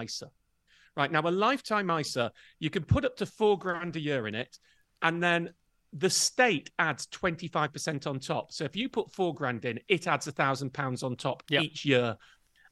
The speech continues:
Speaker 1: Um, it, it, it should work really well. You can then use it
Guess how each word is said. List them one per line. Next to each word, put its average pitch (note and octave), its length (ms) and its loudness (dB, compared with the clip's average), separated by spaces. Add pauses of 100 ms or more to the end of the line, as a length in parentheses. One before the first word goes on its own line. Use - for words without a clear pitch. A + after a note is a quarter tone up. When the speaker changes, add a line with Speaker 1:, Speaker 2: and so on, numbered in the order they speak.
Speaker 1:
Um, E3 280 4 (140)
it, G#3 200 4
it, - 160 -10
it G3+ 120 2
should C4+ 280 4
work A#3 240 6
really E3+ 260 2
well. B2 400 0 (280)
You F3 140 -2
can G#3 160 0
then G#3 240 2
use A#3 300 2
it C#3 100 -4